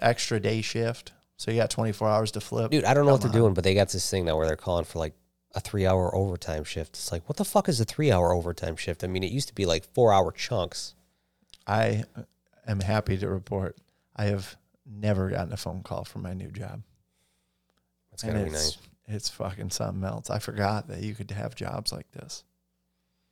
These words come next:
Speaker 2: Yeah.
Speaker 1: I
Speaker 2: Yeah,
Speaker 1: mean,
Speaker 2: maybe
Speaker 1: dude,
Speaker 2: I'll
Speaker 1: I was almost there a decade. I was there for eight years.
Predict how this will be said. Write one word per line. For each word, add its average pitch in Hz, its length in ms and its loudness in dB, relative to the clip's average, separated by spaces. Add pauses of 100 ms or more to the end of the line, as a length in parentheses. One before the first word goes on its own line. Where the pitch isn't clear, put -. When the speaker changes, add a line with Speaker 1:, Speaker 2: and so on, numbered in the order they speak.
(760)
Speaker 2:
Yeah. 85 200 -6
Speaker 1:
I - 760 -14
Speaker 2:
Yeah, - 20 -2
Speaker 1:
mean, 139 100 4
Speaker 2:
maybe 175 160 2
Speaker 1:
dude, 185 100 6
Speaker 2:
I'll 175 60 0
Speaker 1:
I - 20 0
was 165 120 -2
almost 165 260 -2
there 160 160 0
a 139 60 -8
decade. - 420 -6
I 139 60 -8
was 139 140 -10
there 135 180 -12
for - 120 -14
eight 113 180 -10
years. 123 280 -16